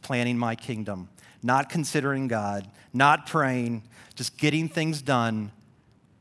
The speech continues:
brick by brick, building my kingdom. We want to build a great name for ourselves.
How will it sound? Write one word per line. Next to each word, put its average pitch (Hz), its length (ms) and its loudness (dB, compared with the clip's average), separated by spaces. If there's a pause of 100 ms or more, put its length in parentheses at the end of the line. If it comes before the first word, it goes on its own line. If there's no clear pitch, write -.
(140)
brick 139 320 0
by 139 240 4
brick, 113 320 -2 (280)
building 113 300 -2
my 107 140 -4
kingdom. 95 560 -10 (1400)
We 123 140 -4
want 131 360 0
to 147 120 -4
build 120 260 0
a 120 40 -4
great 113 280 -2
name 107 220 -4
for 104 160 -8
ourselves. 101 800 -8